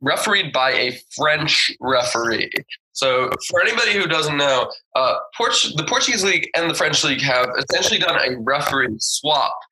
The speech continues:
swapping some French referees to Portugal and some Portuguese referees to, to France. I think it's a really interesting experiment. And we saw that, you know, going in this game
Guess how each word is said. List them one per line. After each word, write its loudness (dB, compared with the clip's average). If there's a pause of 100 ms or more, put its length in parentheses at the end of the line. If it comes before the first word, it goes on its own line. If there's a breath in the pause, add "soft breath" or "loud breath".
swapping 0
some 0
French 0
referees 0 (380 loud breath)
to 0
Portugal 0
and 0
some 0 (240 loud breath)
Portuguese 0
referees 0 (440 loud breath)
to, 0
to 0
France. 0
I 0
think 0
it's 0
a -2
really 2
interesting 0
experiment. 0 (420 loud breath)
And 2 (180)
we 2
saw 2
that, 0
you 0
know, 0
going 0
in -2
this 0
game -2